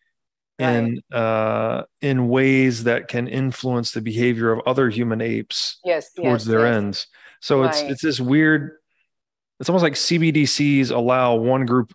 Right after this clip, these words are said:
Speaker 2: of humans to make other humans a means to an
Speaker 1: Subhuman.
Speaker 2: end.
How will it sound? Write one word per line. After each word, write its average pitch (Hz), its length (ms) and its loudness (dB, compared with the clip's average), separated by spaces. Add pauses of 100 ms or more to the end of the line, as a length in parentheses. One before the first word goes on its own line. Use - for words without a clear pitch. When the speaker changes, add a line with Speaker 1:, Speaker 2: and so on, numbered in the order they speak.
(140)
Speaker 2:
of 117 160 -2
humans 117 480 -2
to - 100 -6
make 117 220 -4
other 123 240 2
humans 107 680 -4 (520)
a 123 160 2
means 120 460 2
to 113 180 -4
an 107 80 0
Speaker 1:
Subhuman. - 0 -
Speaker 2:
end. 101 420 -2